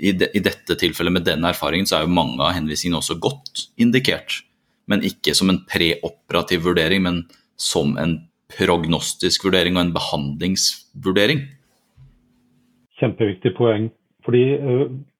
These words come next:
Speaker 2: hvis du spør en ortoped, så vil jo kanskje tilnærmingen være operere eller ikke operere. Men for de fleste er jo ikke det avveiningen. Jeg tror, og det tror jeg pasientene skjønner også i mange tilfeller, at vi skal ikke operere, vi vil bare vite hva det er.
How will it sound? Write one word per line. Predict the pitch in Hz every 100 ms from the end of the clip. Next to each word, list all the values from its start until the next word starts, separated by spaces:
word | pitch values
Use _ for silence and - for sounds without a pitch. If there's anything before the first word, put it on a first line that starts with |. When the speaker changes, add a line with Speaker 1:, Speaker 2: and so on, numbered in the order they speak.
| - 139
Speaker 2:
hvis | 120
du | - 131
spør | - 120 127
en | 127
ortoped, | 120 - - 151 131
så | - 123
vil | 123 120
jo | 120
kanskje | - 95 - 104
tilnærmingen | 104 98 101 107 110 101
være | 95 104 101 _ _ _ -
operere | 131 117 104 95 110
eller | 113
ikke | 101 -
operere. | 90 101 95 113 - _ _ _ _ _ _ _ _ _ _ _ 120
Men | 120
for | - 104
de | -
fleste | 113 - -
er | 131 98
jo |
ikke | - 117 92
det | 107 110
avveiningen. | 117 110 98 92 98 127 120 - _ _ _
Jeg | 120 113
tror, | 135 147
og | 131
det | 147
tror | 143
jeg | 113 -
pasientene | 113 107 90 117 110
skjønner | 101 95 101 92
også | - 120 117
i | 110
mange | 104 95
tilfeller, | 101 85 113 123
at | 117 _ _ _ _ _
vi | 104
skal | 107
ikke | 95 143
operere, | - 110 98 113 170
vi | 139
vil | 120
bare | 117 113
vite | -
hva | 107
det | 107
er. | 147